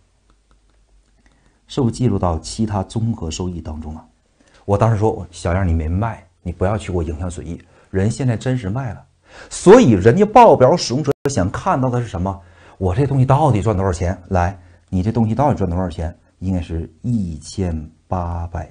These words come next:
万，不是一千五了，是一千八百万。那怎么能把它变成一千八百万呢？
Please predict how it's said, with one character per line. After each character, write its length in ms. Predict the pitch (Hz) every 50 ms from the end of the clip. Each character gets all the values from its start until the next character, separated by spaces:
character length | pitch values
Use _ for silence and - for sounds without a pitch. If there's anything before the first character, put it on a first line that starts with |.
| - 78
万， 140 | 92 - - _ _ _ _ _ _ _ _ _ _ _ _ _ _ _ _ _ _ _ _ _ _ _ _ _ _ _ _ _ _ _
不 120 | - 135
是 120 | 131 131 123
一 60 | 107
千 160 | - 101 85
五 100 | 82 -
了， 100 | - - - _ _ _ _ _ _ _ _ _ _ _ _ _
是 200 | - - - - -
一 140 | 113 110 92
千 320 | - - - 104 101 104 101 -
八 300 | - 107 107 110 117 123
百 160 | 117 90 - -
万。 180 | 85 82 85 - _ _ _ _ _ _ _ _ _ _ _ _ _ _ _ _ _ _ _ _ _ _ _ _ _ _ _
那 100 | - 226
怎 240 | 220 - - 104 92
么 80 | 95 147
能 120 | 185 196
把 120 | 185 -
它 80 | 87 120
变 180 | - - 226 -
成 120 | 135 123
一 80 | 123 120
千 180 | - 127 117
八 160 | 117 131 127
百 100 | 123 98
万 140 | 92 98 98
呢？ 80 | 98